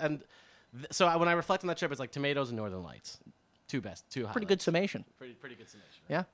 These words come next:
Speaker 1: You said we were chasing the Northern Lights. I like, uh, I, I think I wanna talk about that for a second, like the Northern Lights.
Speaker 2: For sure.
Speaker 1: Uh,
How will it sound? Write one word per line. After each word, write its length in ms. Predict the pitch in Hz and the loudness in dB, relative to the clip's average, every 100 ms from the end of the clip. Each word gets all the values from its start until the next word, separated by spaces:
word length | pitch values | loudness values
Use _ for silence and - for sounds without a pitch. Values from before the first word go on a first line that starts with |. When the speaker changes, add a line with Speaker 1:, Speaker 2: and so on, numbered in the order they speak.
| _ _ _ _ - | _ _ _ _ -20
Speaker 1:
You 60 | 131 | -12
said 200 | 170 160 | -8 -4
we 80 | 151 | -4
were 80 | 139 | -4
chasing 320 | 135 131 135 | 0 0 2
the 60 | 113 | 2
Northern 320 | 110 107 104 | 2 2 0
Lights. 440 | 107 98 - - - _ - | -2 -2 -6 -14 -16 _ -8
I 120 | 107 | -4
like, 280 | 110 107 117 | -4 -4 -4
uh, 300 | 104 98 101 - | -2 -2 -4 -8
I, 140 | 113 117 | -6 -6
I 40 | 123 | -2
think 220 | 160 - - _ _ - _ _ _ _ | -4 -4 -12 _ _ -20 _ _ _ _
I 100 | 131 | -2
wanna 220 | 127 170 | 2 2
talk 280 | 170 147 139 | 2 2 2
about 380 | 127 117 110 104 _ 98 | 2 0 0 -2 _ -8
that 260 | 107 113 - | 0 0 0
for 120 | 127 | -4
a 60 | |
second, 380 | 120 135 117 151 - _ _ _ _ _ | -4 -4 -2 -4 -6 _ _ _ _ _
like 140 | 110 - | -12 -8
the 60 | |
Northern 280 | 107 107 104 | -6 -4 -4
Lights. 320 | 101 107 113 | -4 -6 -6
Speaker 2:
For 100 | - | -8
sure. 320 | - - 117 - _ - | -6 0 0 0 _ -2
Speaker 1:
Uh, 300 | 113 113 | 2 2